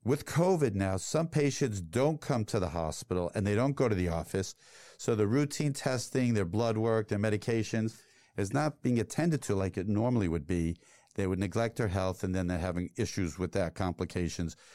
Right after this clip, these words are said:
from their inherent heart disease, even without covid, 'cause they're neglecting their routine health care. Then with covid, what we've seen is a wide array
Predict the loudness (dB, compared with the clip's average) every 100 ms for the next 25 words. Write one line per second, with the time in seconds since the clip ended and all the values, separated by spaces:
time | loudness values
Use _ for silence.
0 | -20 _ -2 0 0 0 0 0 0 0
1 | -2 -4 -4 -4 -2 0 0 0 0 -2
2 | 0 -2 -2 -2 -4 -8 -20 -6 -4 0
3 | -2 0 -2 -2 -2 -2 -4 -2 -2 -2
4 | -2 0 0 -4 -4 -8 -8 -14 _ -20
5 | -20 -20 -20 _ 0 2 2 0 -6 -2
6 | 4 4 4 2 -2 -4 -2 -2 0 -2
7 | -2 -2 0 2 0 0 -2 0 0 2
8 | 2 2 0 0 2 0 -2